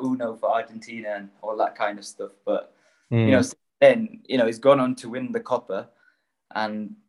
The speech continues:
Speaker 1: you know, he's probably one of the best keepers in the Premier League right now, albeit, you know, and Dean Smith, you could say he wasn't as protected as much from his defense and we were leaking goals. That was, you know, probably eighteenth or something in goals conceded and shots faced, we were, like, twentieth.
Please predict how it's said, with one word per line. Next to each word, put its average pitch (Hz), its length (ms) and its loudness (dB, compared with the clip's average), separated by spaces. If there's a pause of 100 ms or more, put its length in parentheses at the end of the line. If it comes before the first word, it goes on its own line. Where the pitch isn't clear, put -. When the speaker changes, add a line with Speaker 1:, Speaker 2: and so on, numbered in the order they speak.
(220)
Speaker 1:
you 160 100 -2
know, 131 100 8
he's 127 160 0
probably 151 380 2
one 151 140 2
of 135 60 4
the 127 80 2
best 127 260 0
keepers 120 280 -12
in 110 80 -4
the 110 80 0
Premier 113 260 2
League 110 180 0
right 98 160 6
now, 95 280 2 (180)
albeit, 131 640 4
you 147 100 -6
know, 127 140 4
and 127 220 0
Dean 127 180 -4
Smith, 127 320 -8
you 113 100 -14
could 113 140 -10
say 120 140 4
he 120 40 2
wasn't 117 240 0
as 110 120 0
protected 113 520 -2
as 110 120 4
much 113 260 -4
from 110 140 -4
his 107 160 -4
defense 107 480 6
and 101 200 0
we 110 120 0
were 110 80 8
leaking 113 400 -4
goals. 107 280 6
That 110 160 4
was, - 240 -18
you 110 60 -10
know, 95 140 -4 (100)
probably 113 200 -4
eighteenth 110 460 -4
or - 40 -14
something 101 320 -10
in 98 100 -6
goals 104 260 4
conceded 101 520 0
and 95 180 0
shots - 320 4
faced, 107 340 4
we 98 80 -4
were, 95 60 0
like, - 160 4
twentieth. 104 400 2